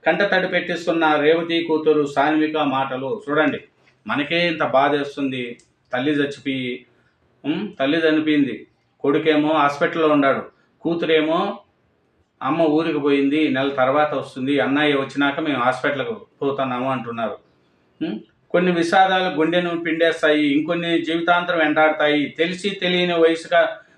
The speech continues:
కావడమే ఆ పాప అదృష్టమేమో. కుటుంబము చిన్న భిన్నమైన సంగతి ఆ నాలుగేండ్ల చిన్నారికి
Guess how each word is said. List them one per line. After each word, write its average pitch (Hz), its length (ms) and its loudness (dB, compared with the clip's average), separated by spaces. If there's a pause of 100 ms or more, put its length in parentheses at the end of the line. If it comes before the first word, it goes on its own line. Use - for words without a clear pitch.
(120)
కావడమే 165 340 4
ఆ 151 120 2
పాప 160 300 2
అదృష్టమేమో. 151 840 2 (320)
కుటుంబము 185 560 0
చిన్న 185 340 0
భిన్నమైన 170 400 0
సంగతి 170 380 0
ఆ 160 180 6
నాలుగేండ్ల 170 560 2
చిన్నారికి 160 760 0